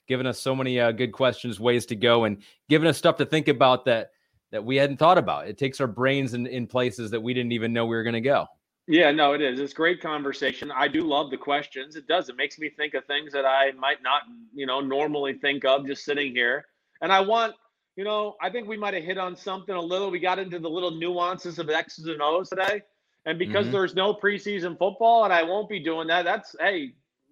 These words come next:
Speaker 2: to the homies out there, anybody listening to the pod, send in questions about schemes, certain plays, whatever it may be.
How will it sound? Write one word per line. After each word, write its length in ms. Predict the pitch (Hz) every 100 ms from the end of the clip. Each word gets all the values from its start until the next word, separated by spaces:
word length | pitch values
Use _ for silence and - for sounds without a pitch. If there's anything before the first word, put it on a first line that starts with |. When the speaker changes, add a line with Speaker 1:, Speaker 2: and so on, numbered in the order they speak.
| 151 147 131
Speaker 2:
to 80 | 175
the 80 | 180
homies 420 | 160 202 208 180
out 240 | 170 143 143
there, 260 | 139 127
anybody 320 | 131 170 175
listening 280 | 170 175 165
to 40 | 165
the 80 | 156
pod, 260 | 185 165 - _ _ _
send 360 | - 226 262
in 280 | 269 269 143 - _ _ -
questions 500 | 202 185 - 180 151
about 280 | 160 170
schemes, 640 | - - 196 196 185 160 131
certain 360 | - 196 175 165
plays, 520 | 175 180 180 156 131
whatever 340 | 160 190 202
it 100 | 190
may 220 | 175 185 175
be. 320 | 170 160